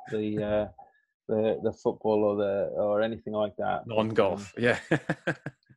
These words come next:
Speaker 2: Oh, no, that's funny. Now, it looks like you've got a really good bunch of boys, man. I mean, I think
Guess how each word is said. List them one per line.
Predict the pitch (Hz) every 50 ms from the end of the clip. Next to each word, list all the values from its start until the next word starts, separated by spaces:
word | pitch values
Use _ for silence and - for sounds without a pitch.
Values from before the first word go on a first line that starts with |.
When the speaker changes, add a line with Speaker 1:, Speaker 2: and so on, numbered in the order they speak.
| _ _ _ _ - - _ _ _ - - _ _ _ _ _ - - - - - - - - _ _ _ _ _ _ _ _ -
Speaker 2:
Oh, | 107 107 107
no, | 110 113 110
that's | 113 117 -
funny. | - 139 127 120 110
Now, | 117 117 117
it | 120
looks | 127 - -
like | 151 143 131
you've | - -
got | 131 120
a | 120
really | 117 117 117 110
good | - 113 104
bunch | - 117 110 107 -
of | 107 92
boys, | 117 127 127 117 -
man. | - 95 98 113 123
I | 120
mean, | 120 120 113
I | 113
think | 110 - - 127 110 - -